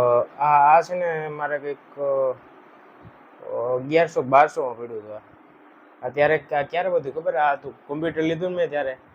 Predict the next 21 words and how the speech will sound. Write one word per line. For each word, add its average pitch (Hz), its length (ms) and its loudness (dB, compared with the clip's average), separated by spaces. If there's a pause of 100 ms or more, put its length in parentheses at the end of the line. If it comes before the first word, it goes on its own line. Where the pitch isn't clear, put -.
(280)
ત્યારે 139 160 -4
આવી 147 160 2
બધી 147 200 -2
વસ્તુ 143 340 -6
હું 123 560 -8
ત્યારે 135 160 -6
બહુ 139 220 -4
લેતો. 123 220 -6
એમાં 135 200 -4
કોમ્પ્યુટરમાં 147 560 -6
કેમેરો, 151 540 0
જે 139 100 -8
મ-, 131 260 -8 (480)
આપણે 127 400 -4
ડેસ્ક 151 340 -2
કેમેરા 156 440 0
આવે 190 140 -2
ને 175 100 -6
જે 139 120 -6
આગળની 131 340 -2
સાઈડ, 123 200 -14